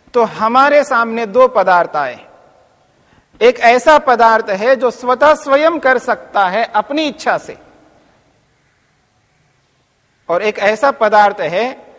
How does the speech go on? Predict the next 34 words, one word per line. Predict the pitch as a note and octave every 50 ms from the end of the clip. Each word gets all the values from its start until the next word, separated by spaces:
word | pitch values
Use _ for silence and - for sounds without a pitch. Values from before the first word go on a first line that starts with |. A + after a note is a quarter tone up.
| _ _ _ _ _ _ -
दूसरे | C#3+ D3+ G#3+ B3 A#3+ - C4 A#3+ B3+ B3+ A#3+
से | B3 B3 A3
करवाया | G#3 - B3 A3 G#3+ A3+ A#3+ C4 B3+ B3 A3 G3
जाता | E3+ D#3 C3+ B2 A#2+ - C3+
है। | B2 - - - - - - - _ _ _ _ _ _ _ _ _ _ _ _ _ _ _ _
मन | A2+ A#2 C#3 E3 G3 A#3 B3+ B3+
भी | G#3+ C4+ C#4
क्रिया | B3+ C4 B3+ B3 B3 B3+ B3+ B3
करता | B3 A#3+ G3+ F#3 E3+ - E3+ D3
है, | A#2+ A#2 - - - - _ _ _ _ _ _ _ _ _ _ _ _ _ _ _ _ _ _ -
क्रियाकलाप | - G3+ G#3+ G#3+ G#3+ G#3+ A3+ A3 G#3+ A3 A#3+ B3 B3 - -
उससे | G3 - - C4 B3
होते | A3+ G3+ G#3 G#3+ G#3+ C4 B3+
हैं, | B3 G#3 D#3 A#2 - - - _ _ _ _ _ _ _ _ _ _ _ _ _ _ _ _ _ _ _ -
मन | - F3+ G3 G#3+ B3+
से | A#3+ - C#4+ C4+
व्यापार | B3+ A#3 A3+ A3 A3+ A3 B3 B3 B3 B3 A3
होता | G#3 A3 A3+ A3+ A3+ C4 B3+
है, | A3 F3+ C3+ A2+ - - - - - - D3
मन | E3+ F3+ G#3 A3+
से | A3+ - C#4 C4+
वृत्तियां | C4 A3 G#3+ A#3 A#3 - - A#3+ C4+ C4+ C4+ A3+
बनती | B3 B3 C4 C4+ C4 D#4 D4+ D4 C4
है, | G3 D3+ B2+ A2+ - - _ _ _ _ _ -
पर | G#3 F#3+
स्वतः | F3+ - - G3+ F#3+ F#3 F#3 B3+ B3+ B3 C4+
बनती | C#4 B3+ C4+ C4+ C4+ C4 C#4+ C#4+ C#4 B3+
है | B3+ C4+ D4 D4+ D4+ - - - -
या | A#3+
किसी | A#3 - A#3 A3 - B3 B3 A#3
के | - - A#3+ A3+
द्वारा | G3+ D#3+ D3 D#3 E3+ F#3+ G3+ A3 B3+ C#4+ C4+
बनती | G#3+ G3+ F#3 E3+ D3+ - D#3 C3+
है, | A#2+ A2+